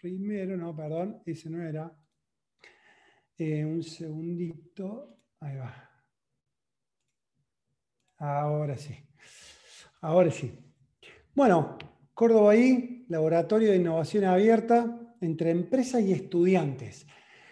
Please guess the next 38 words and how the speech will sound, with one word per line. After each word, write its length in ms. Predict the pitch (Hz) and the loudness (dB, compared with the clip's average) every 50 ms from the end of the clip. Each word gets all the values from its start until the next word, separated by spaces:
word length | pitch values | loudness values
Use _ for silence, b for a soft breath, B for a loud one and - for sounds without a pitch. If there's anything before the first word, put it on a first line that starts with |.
| B B B _ | B B B _
Vamos 340 | _ 196 220 226 226 220 208 | _ -4 0 0 2 0 0
a, 220 | 202 185 175 170 160 | 0 -2 -2 -2 -4
a 800 | 151 143 139 139 135 123 127 - _ _ _ _ _ _ - 170 | -4 -6 -6 -8 -10 -10 -14 -16 _ _ _ _ _ _ -12 -10
empe-, 640 | 165 165 156 160 - 160 151 - - - _ 190 | -8 -10 -8 -6 -6 -6 -6 -8 -12 -14 _ -12
segunda 400 | 185 - - 185 196 220 226 226 | -10 -2 -2 0 2 2 2 4
edición, 460 | 214 190 185 175 - - 233 190 160 - | 4 4 4 2 0 -2 -2 -2 -2 -4
como 180 | - 151 147 | -6 -6 -6
dijimos 300 | 156 151 - 214 214 202 | -6 -6 -6 -4 -4 -4
el 120 | 202 202 214 | -2 -2 -4
año 120 | 208 - | -4 -4
pasado, 440 | - 170 151 - - 214 214 214 208 | -6 -8 -8 -6 -6 -4 -4 -4 -4
tuvimos 340 | 208 175 175 180 196 202 185 | -4 -6 -4 -4 -2 -4 -4
la 80 | 180 | -6
oportunidad 500 | 160 - 165 151 - - 156 160 175 190 | -6 -8 -10 -10 -8 -6 -6 -4 -2 -2
de 60 | 196 | -4
hacer 180 | 156 - 196 202 | -4 -6 -6 -6
un 80 | 202 190 | -4 -6
experimento 1080 | 151 131 - - - _ 170 160 151 160 165 185 214 220 220 202 208 214 220 233 226 B B B B B B B | -6 -8 -12 -20 -16 _ -8 -6 -4 -4 -2 -2 -2 -2 -2 -2 -2 -2 -4 -4 -6 B B B B B B B
y 100 | - 160 | -8 -8
probar, 720 | 139 - 170 156 156 156 175 190 214 226 220 220 233 233 B B B B B B B | -6 -4 -6 -4 -4 0 2 2 4 4 4 2 0 -2 B B B B B B B
y 140 | - 165 160 | -6 -4 -2
lo 100 | 156 156 | -2 -2
lanzamos, 880 | 151 151 151 147 147 156 151 151 - 214 214 214 220 226 240 214 - - | -2 -2 -2 -2 -2 -2 -4 -2 0 2 2 4 4 4 2 0 -2 -4
y, 440 | 180 160 151 147 147 143 143 151 151 226 175 156 | -6 -6 -4 -4 -4 -6 -6 -10 -8 -8 -6 -4
y 40 | |
bueno, 300 | 147 160 180 175 160 147 | -2 -2 -2 0 0 -2
hubo, 240 | 151 160 160 196 196 - | -4 -4 -6 -8 -12 -12
tuvo 300 | - - 170 175 175 165 | -6 -6 -4 -4 -4 -4
muy 260 | 165 170 196 220 208 | -4 -2 -2 0 0
buenos 320 | 190 185 190 196 202 180 | 0 0 0 -2 -2 -4
resultados, 720 | 160 160 - - - 160 165 165 151 220 208 208 220 196 170 | -4 -6 -10 -8 -6 -6 -6 -4 -2 -2 0 0 0 -2 -4
y 40 | |
por 200 | 147 - 156 151 | -6 -6 -6 -4
eso 220 | 170 180 180 - 190 | -4 -4 -4 -4 -8
es 100 | 170 - | -10 -8
que 120 | - 175 | -8 -10
este 200 | 156 151 _ 180 | -10 -10 _ -8
año, 380 | 170 170 180 190 190 190 185 | -6 -4 -2 -2 -2 -2 -4